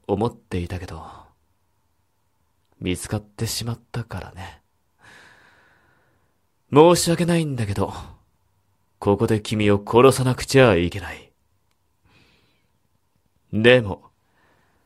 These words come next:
ただ殺すのはもったいないから、君の血を吸い尽くさせてもらうよ。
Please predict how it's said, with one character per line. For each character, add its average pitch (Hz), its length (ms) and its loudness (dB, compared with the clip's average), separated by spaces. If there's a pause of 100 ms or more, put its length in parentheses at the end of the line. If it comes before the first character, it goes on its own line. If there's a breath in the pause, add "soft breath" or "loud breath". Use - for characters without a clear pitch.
(520)
た 147 160 8
だ 151 80 2
殺 123 260 -4
す - 160 -8
の 120 60 0
は 98 80 -2
も 92 160 2
っ 101 60 -8
た 110 200 -4
い 107 60 -4
な 107 120 -4
い 101 60 -4
か 98 100 -8
ら、 - 320 -16 (1120)
君 92 320 -2
の 90 120 -6
血 - 300 -8
を 87 160 -10 (920)
吸 - 340 -6
い 90 120 -4
尽 - 220 -12
く 95 100 -4
さ 95 160 -10
せ 90 140 -8
て - 80 -8
も 82 120 -10
ら 82 120 -10
う 82 80 -12
よ。 80 280 -18